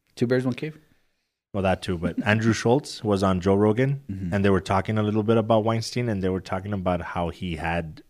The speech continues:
Speaker 2: um, some kind of disease where his penis was pretty much being eat, like, a flesh-eating type
Speaker 1: Ugh.
Speaker 2: thing. And I'm like, "Dude, the fact that he was doing what he was doing, he, he got what he deserved. Fuck
Speaker 1: Right.
Speaker 2: him."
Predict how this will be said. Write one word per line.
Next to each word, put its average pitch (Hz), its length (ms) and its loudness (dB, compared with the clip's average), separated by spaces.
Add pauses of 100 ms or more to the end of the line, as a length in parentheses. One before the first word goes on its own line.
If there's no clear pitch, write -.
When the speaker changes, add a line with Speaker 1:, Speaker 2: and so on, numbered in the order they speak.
(180)
Speaker 2:
um, 78 480 -6 (540)
some 92 180 -4
kind 101 220 -2
of 80 280 -4
disease 85 600 -4 (100)
where 87 200 -2
his 80 360 -10 (100)
penis 87 300 -10
was 82 160 -6 (200)
pretty 85 160 -6
much 85 260 -10
being 82 380 -8 (160)
eat, 90 180 -16 (100)
like, 87 160 -6
a 98 60 -6
flesh-eating 104 560 -4
type 117 260 0
Speaker 1:
Ugh. 127 60 -8
Speaker 2:
thing. 120 140 0 (960)
And 113 80 0
I'm 113 80 0
like, 110 220 -2
"Dude, 127 360 2 (480)
the 113 100 2
fact 147 320 -4
that 170 100 4
he 143 100 6
was 143 160 4
doing 110 220 2
what 117 120 2
he 113 80 4
was 107 200 4
doing, 98 440 0
he, - 280 -16
he 180 200 -2
got 123 240 6
what 110 120 6
he 113 80 4
deserved. 107 440 4
Fuck 104 220 2
Speaker 1:
Right. 87 80 0
Speaker 2:
him." 151 160 2